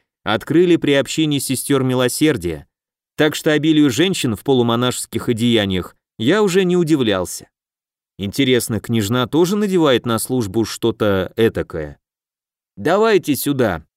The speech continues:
городовой чуть ли не под руку провёл меня мимо стайки сердито зыркающих бабулек.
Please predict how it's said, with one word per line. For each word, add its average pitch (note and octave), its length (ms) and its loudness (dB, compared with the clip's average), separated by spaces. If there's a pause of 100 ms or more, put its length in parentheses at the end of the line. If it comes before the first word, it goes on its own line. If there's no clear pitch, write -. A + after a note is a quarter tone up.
(180)
городовой D3+ 500 4
чуть E3 240 -2
ли D#3 120 0
не D3+ 120 0
под D#3+ 280 2
руку C3 260 2
провёл C3+ 380 2
меня A#2+ 320 0
мимо A#2 260 0
стайки C3 480 -2
сердито B2+ 520 0
зыркающих B2 680 0
бабулек. G#2 580 0